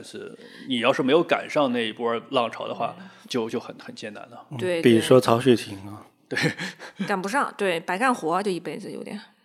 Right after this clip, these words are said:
Speaker 2: 没错。
Speaker 1: 对，你就没赶上。
Speaker 2: 嗯。
Speaker 1: 或者你这个著作写完了，然后过世了，浪潮来了，
Speaker 2: 嗯。
Speaker 1: <laughs> 也有这种可能性。
Speaker 3: 嗯。
Speaker 1: 对，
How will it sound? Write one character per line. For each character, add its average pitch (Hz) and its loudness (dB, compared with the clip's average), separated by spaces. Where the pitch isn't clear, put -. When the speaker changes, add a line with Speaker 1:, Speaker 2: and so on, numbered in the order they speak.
Speaker 2:
没 190 -16
错。 156 0
Speaker 1:
对， 113 2
你 123 -8
就 160 -6
没 170 -2
赶 117 -4
上。 104 -8
Speaker 2:
嗯。 - -16
Speaker 1:
或 208 8
者 131 10
你 123 4
这 160 2
个 143 6
著 202 0
作 180 10
写 110 4
完 98 4
了， 131 4
然 120 2
后 135 4
过 175 6
世 - 4
了， - 2
浪 170 8
潮 143 4
来 123 6
了， 139 4
Speaker 2:
嗯。 202 -4
Speaker 1:
<laughs> 190 -6
也 170 2
有 151 8
这 180 2
种 156 0
可 127 -2
能 117 -6
性。 135 -6
Speaker 3:
嗯。 113 -2
Speaker 1:
对， 107 -8